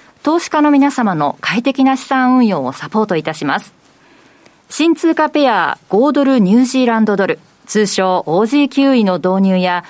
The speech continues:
お取引を後押しするストラテジー、トラリピ戦略リストのご提案など、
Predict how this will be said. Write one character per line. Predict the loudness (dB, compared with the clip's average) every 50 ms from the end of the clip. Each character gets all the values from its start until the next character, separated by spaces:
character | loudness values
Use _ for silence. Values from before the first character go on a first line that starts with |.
| -16 -20 -20 -20 -20 _ _ _
お | -4 -2
取 | 0 0 0 0
引 | -2 -2 -2 -2 0 0
を | 2 0 0
後 | -2 -2 0 0 0
押 | 0
し | 0 -4 -4
す | -2 -2 0
る | 0 0 0
ス | -2 -4
ト | -4 -2
ラ | -2 0
テ | 0 -2 -2
ジ | -2 -2 -4 -4 -4 -8
ー、 | _ -20 -20 -20 _ _ _ _ _ -6
ト | -2 -2
ラ | 0 0 0
リ | 0 0
ピ | 2 0 0 0
戦 | 0 2 2 2
略 | 2 2 0 0 -2
リ | -2 -2
ス | -2
ト | -2 0 0
の | 0 0
ご | 0 -2
提 | 0 0 0 0
案 | 0 0 0
な | 0 0
ど、 | -2 -2 -4